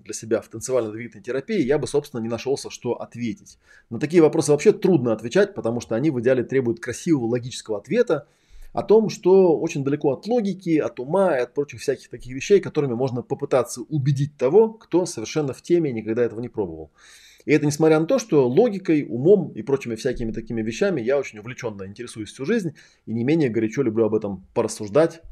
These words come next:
и порассказывать. Но тут совсем другое дело. О чем бы ты ни рассказывал, современный пиар, современные сми,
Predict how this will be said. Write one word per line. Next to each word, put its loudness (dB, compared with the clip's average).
и -8
порассказывать. -6
Но -10
тут -2
совсем -4
другое 0
дело. -2
О -4
чем 6
бы 2
ты 4
ни 4
рассказывал, 2
современный 0
пиар, 4
современные -2
сми, 0